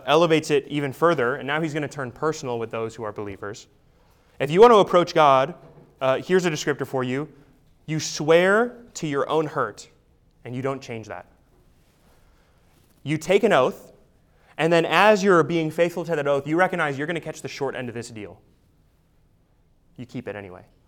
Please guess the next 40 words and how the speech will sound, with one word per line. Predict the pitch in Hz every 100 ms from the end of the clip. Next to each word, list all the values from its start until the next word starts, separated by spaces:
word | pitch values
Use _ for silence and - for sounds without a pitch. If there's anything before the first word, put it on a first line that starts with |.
| _ _ _ _ _ _ _ _ _ _ _ _ -
A | 143
Christian | 185 196 226
is | 190
the |
kind | 190 190
of | 170
person | 175 165 156
who |
doesn't | 156 175 175
just | 170
keep | - 180 175
their | 151
word | 143 151
when | 135
it's | 139
convenient | - 139 113 143 156 123 113
to | - -
keep | 120
their | - 104
word. | 92 95 - _ _ _ _ _ _ _ _ -
They | 143
keep | 196 196
their | 180
word | 151 151 151 156 - - _ _ _ _
even | 165 202 202 208 208 - - _ _ _ -
at | 135
their | 139 -
own | 135 139 127
hurt, | 131 127 110 - _ _ _ _ -
even | 156 170
at | 160
their | 147
own | 147
expense. | 143 - 120 107
They | - 123
would | 120
keep | - 151
their | 151 127
word | 117 113
because | 117 143 123 120